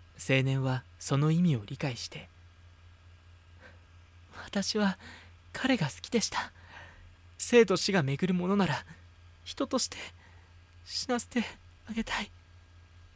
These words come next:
と言いました。「そう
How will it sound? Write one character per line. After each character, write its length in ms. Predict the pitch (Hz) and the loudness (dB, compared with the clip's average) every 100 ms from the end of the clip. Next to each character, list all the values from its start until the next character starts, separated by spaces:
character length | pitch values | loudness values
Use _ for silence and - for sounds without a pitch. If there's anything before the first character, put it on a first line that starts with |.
| - - - - - - - - - - - - - - | -20 -20 -20 -20 -20 -20 -20 -20 -20 -20 -20 -20 -20 -8
と 220 | - 127 - - | -4 -4 -4 -10
言 100 | 123 | -6
い 60 | |
ま 120 | 120 120 | -6 -6
し 80 | |
た。 180 | - - - - - - - - - - - - - - - - - - - - - - - - - - - | -8 -14 -18 -20 -20 -20 -20 -20 -20 -20 -20 -20 -20 -20 -20 -20 -20 -20 -20 -20 -20 -20 -20 -20 -20 -20 -18
「そ 340 | - - | -12 -8
う 40 | - | -4